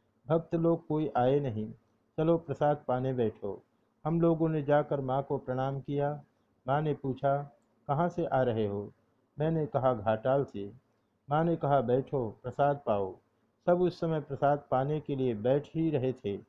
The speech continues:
माँ ने हम लोगों को भरपेट भोजन कराया। दूसरे दिन सवेरे आठ नौ बजे माँ के दालान में तरकारी काटना हो रहा था। कुसुम आदि भक्त महिलाएं तरकारी काट रही थी।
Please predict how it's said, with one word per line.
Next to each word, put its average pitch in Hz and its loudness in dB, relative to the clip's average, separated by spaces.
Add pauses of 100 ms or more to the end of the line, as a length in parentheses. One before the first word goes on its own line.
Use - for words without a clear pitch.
(460)
माँ 135 2
ने 151 0
हम 139 -2
लोगों 147 2
को 139 -2
भरपेट 139 -6
भोजन 120 -6
कराया। 104 -2 (640)
दूसरे 170 2
दिन 160 0
सवेरे 156 0
आठ 147 2
नौ 139 -2
बजे 139 0
माँ 135 0
के 139 -2
दालान 127 2
में 135 -2
तरकारी 127 0
काटना 123 -2
हो 120 -6
रहा 117 0
था। 101 -10 (560)
कुसुम 175 0
आदि 156 2
भक्त 156 -2
महिलाएं 139 0
तरकारी 131 0
काट 120 -2
रही 110 -4
थी। 104 -10